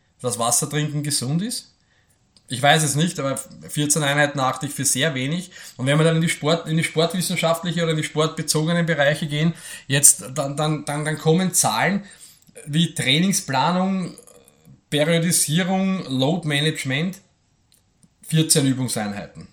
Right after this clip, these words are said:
Dann haben wir Sportartenanalyse, vier, sechs Übungseinheiten. Vielleicht noch ein bisschen Trainingslehre, vielleicht noch ein bisschen Bewegungswissenschaft. Ja, aber Freunde, was soll denn, was soll denn das bringen?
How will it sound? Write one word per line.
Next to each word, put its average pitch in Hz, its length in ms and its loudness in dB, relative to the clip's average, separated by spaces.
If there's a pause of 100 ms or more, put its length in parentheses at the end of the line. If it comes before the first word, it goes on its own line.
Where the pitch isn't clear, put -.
(880)
Dann 127 180 -2
haben 139 140 2
wir 147 180 4
Sportartenanalyse, 160 1600 2 (920)
vier, 156 460 2 (160)
sechs 156 340 0
Übungseinheiten. 110 1000 -4 (920)
Vielleicht 143 340 2
noch 165 140 2
ein 165 100 2
bisschen 160 220 0
Trainingslehre, 160 640 2
vielleicht 151 320 2
noch 156 80 0
ein 139 40 -6
bisschen 151 200 -4
Bewegungswissenschaft. 135 920 -4 (220)
Ja, 110 140 -4
aber 151 120 6
Freunde, 151 380 2
was 151 180 4
soll 156 200 4
denn, 170 240 2
was 151 180 2
soll 156 160 4
denn 165 160 2
das 147 240 -2
bringen? 160 480 -2